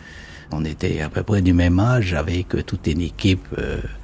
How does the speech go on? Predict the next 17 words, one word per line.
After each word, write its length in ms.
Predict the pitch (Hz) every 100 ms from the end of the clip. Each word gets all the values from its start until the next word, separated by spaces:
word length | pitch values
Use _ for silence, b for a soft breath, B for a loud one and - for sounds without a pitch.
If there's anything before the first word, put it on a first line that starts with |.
| B B B B B B B B -
euh, 200 | - - 87
Yewene, 880 | 87 92 - - - 71 78 -
tous 140 | 95 98
ces 200 | - 71
gens-là. 420 | 82 78 113 117
Donc, 340 | 92 104 110
euh, 480 | 104 92 92 90 92
fréquenter 720 | - 110 101 101 90 120 139 98
et 80 |
acheter 360 | 95 98 - 139
les 120 | 117
véhicules, 460 | 95 95 - 127 160
ils 160 | 107
étaient 180 | 92 92
clients 320 | 92 104 98
chez 160 | 101 95
nous. 140 | 87